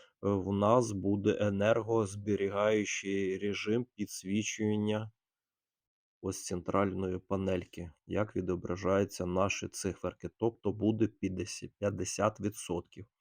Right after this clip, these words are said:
Він по ал-, алгоритму налаштування стоїть OFF, тобто вимкнутий. Кому його треба включити,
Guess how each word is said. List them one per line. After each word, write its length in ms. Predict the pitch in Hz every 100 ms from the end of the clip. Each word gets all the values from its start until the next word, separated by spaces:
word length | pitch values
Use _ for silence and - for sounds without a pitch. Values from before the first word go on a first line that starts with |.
| _ - - - -
Він 220 | 98 123
по 240 | 131 104 104
ал-, 160 | 98
алгоритму 760 | 98 98 92 104 110 113 92 92
налаштування 1160 | 92 95 98 - - 90 95 107 113 139 165 175 _
стоїть 480 | - - 98 120 120 117
OFF, 300 | 107 - -
тобто 400 | - 117 - 110
вимкнутий. 720 | 98 113 101 101 95 - 85 98 _ _ _ _
Кому 420 | 110 110 113 120
його 360 | 98 92 104 107
треба 640 | - 104 101 87 87 - _ _ _ _
включити, 960 | _ 120 110 - - 92 92 - 160